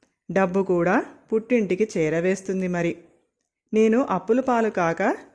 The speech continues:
ఏం చేస్తాను? అన్నట్టు మీ అత్తవారి ఊరు ఇదే కదా, ఇప్పటినుంచే కాస్త జాగ్రత్త పడటం మంచిది," అన్నాడు.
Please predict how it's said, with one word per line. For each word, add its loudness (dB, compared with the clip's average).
ఏం -2
చేస్తాను? -2
అన్నట్టు -2
మీ 0
అత్తవారి 2
ఊరు 0
ఇదే -2
కదా, 0
ఇప్పటినుంచే 2
కాస్త -2
జాగ్రత్త -2
పడటం -2
మంచిది," -6
అన్నాడు. -2